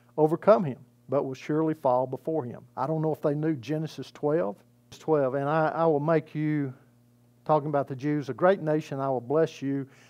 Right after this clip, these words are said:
and make your name great, and so you shall be a blessing. And I will bless those who bless you, and the ones who curse you, I will curse." Their theology was right.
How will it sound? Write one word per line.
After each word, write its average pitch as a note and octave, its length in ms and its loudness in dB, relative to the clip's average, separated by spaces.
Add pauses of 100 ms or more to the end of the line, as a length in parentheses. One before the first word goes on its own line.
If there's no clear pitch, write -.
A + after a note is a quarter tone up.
(160)
and B2+ 160 -6
make C#3+ 200 -2
your C#3+ 80 -4
name C3+ 240 -4
great, B2+ 400 -4
and B2 160 -12
so C3 220 -8
you B2+ 140 -8
shall A#2 220 -8
be A#2+ 100 -8
a A2+ 80 -8
blessing. A#2+ 560 -10
And A#2 100 -10
I C3 80 -4
will C3 140 -4
bless C#3+ 340 0
those D3 260 0
who B2 120 -8
bless C#3+ 360 -4
you, C3+ 220 -6 (360)
and B2+ 120 -6
the B2 40 -6
ones C3+ 280 -4
who C3 140 -14
curse D3 400 -6
you, C3+ 260 -8
I B2 140 -10
will A#2+ 220 -10
curse." - 520 -14 (600)
Their C3 120 -8
theology F#3+ 560 -2
was F3+ 160 -10
right. E3+ 240 -6